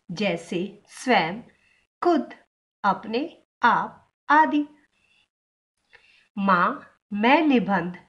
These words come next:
अपने आप लिखूंगा। मैं अपना काम स्वयं करती हूँ। मैं खुद खाना खाती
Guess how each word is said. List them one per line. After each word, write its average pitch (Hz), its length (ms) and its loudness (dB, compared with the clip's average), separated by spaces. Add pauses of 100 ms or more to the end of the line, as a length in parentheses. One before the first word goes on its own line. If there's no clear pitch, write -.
(220)
अपने 226 580 -2
आप 240 480 2 (220)
लिखूंगा। 311 680 0 (920)
मैं 214 400 0
अपना 165 480 -4
काम 214 640 -2 (100)
स्वयं 311 500 0
करती - 840 -6
हूँ। 330 380 -2 (560)
मैं 240 360 0
खुद 240 420 -2
खाना 202 560 0
खाती 226 680 -2